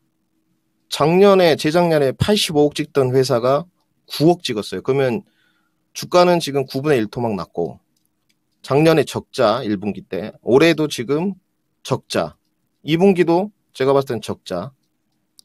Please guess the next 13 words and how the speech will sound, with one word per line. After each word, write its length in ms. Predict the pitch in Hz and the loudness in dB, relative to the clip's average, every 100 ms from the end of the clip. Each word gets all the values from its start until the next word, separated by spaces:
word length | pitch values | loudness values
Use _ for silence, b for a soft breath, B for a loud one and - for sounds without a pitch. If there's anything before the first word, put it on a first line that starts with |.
| _ | _
뭐, 280 | - 117 123 | -6 -2 -2
재무는 640 | 104 143 156 226 254 233 175 | 2 2 4 4 4 2 0
아직까지는 560 | 113 151 165 170 147 | -4 -4 -2 0 0
좀 140 | 131 110 | -4 -6
버틸만 500 | 117 113 127 117 110 | -6 -4 -6 -4 -6
해요. 340 | 120 98 156 | -6 -8 -12
부채 280 | - 110 135 | -8 0 0
비율이 240 | 123 123 110 | 2 0 -2
팔십일 460 | - 151 139 113 | -4 -4 -4 -4
프로밖에 420 | 98 117 113 - | -4 -4 -4 -4
안 160 | 110 95 | -2 -2
되기 180 | 110 110 | -2 -2
때문에 720 | - 101 104 160 120 80 | -2 -2 0 0 0 -4